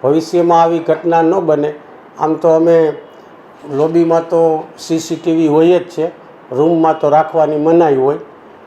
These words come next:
અને એક એક માળે બબે રેક્ટર પણ હોય છે. હવે થોડું રેક્ટર વધારી દેશું અને રાત્રિ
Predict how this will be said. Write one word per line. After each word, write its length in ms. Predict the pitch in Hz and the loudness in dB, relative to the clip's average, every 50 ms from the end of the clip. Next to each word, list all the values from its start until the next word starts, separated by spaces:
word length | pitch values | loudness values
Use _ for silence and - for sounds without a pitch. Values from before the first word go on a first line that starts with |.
| - - - - | -20 -16 -8 -6
અને 360 | 151 151 156 156 156 156 156 | -2 0 0 2 2 2 0
એક 420 | 151 - - - 165 170 170 - | -2 -4 -4 -2 -2 -2 0 0
એક 160 | 175 170 - 165 | -2 -2 0 0
માળે 280 | 160 160 160 160 160 | 0 2 2 2 2
બબે 640 | 156 151 156 156 160 165 165 165 165 160 160 160 - - - - - - - - - - - - - - - - - - 127 | 2 0 0 0 0 2 2 4 4 2 2 -2 -6 -16 -20 -20 -20 -20 -20 -20 -20 -20 -20 -20 -20 -20 -20 -20 -18 -6 -2
રેક્ટર 460 | 143 170 170 170 - - 185 180 165 | 0 0 0 0 -2 -2 0 0 0
પણ 220 | 160 165 160 156 | -2 -2 -2 0
હોય 220 | 151 151 151 147 143 | 2 2 0 0 -2
છે. 260 | 147 - 147 147 147 - - - - - - - - - | -4 -6 -6 -6 -6 -10 -16 -20 -20 -20 -20 -20 -10 -4
હવે 200 | 131 143 156 156 | -2 0 0 0
થોડું 400 | 147 - 165 165 160 165 156 147 | 0 0 0 0 2 0 0 0
રેક્ટર 440 | 147 151 151 - - - 165 160 156 156 165 151 | 0 0 -2 -2 -2 0 2 2 2 0 -4 -4
વધારી 440 | 135 147 151 135 165 170 170 170 175 | -2 -2 0 2 2 2 2 0 0
દેશું 420 | 165 165 170 170 170 - 190 196 196 - - - - - - - - - - - | 0 0 0 -2 -2 -4 -8 -8 -8 -10 -18 -20 -20 -20 -20 -20 -20 -20 -12 -6
અને 320 | 143 151 151 151 156 156 151 | -4 -2 0 0 2 2 2
રાત્રિ 560 | 143 151 165 160 - - 160 160 160 156 | 2 2 0 0 -2 -4 -4 -2 -4 -4